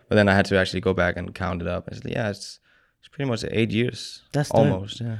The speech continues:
Speaker 2: What's the, like, are you on a visa, or did you, I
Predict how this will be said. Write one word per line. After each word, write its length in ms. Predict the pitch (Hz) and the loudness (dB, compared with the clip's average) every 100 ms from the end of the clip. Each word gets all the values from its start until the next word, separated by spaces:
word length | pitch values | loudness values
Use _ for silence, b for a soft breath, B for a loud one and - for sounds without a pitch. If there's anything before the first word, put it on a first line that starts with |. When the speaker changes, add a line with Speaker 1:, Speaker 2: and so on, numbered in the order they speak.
| - | 0
Speaker 2:
What's 200 | 170 - | 0 2
the, 400 | 185 175 160 - - | 2 4 2 -2 0
like, 220 | 151 139 | 2 2
are 80 | 147 | 6
you 160 | 147 | 6
on 60 | 143 | 6
a 60 | 131 | 4
visa, 340 | 143 160 151 | 4 4 6
or 340 | 139 123 113 117 | 6 6 2 0
did 180 | 117 | -2
you, 300 | 120 120 107 - | -2 -2 -2 -6
I 140 | 127 | -10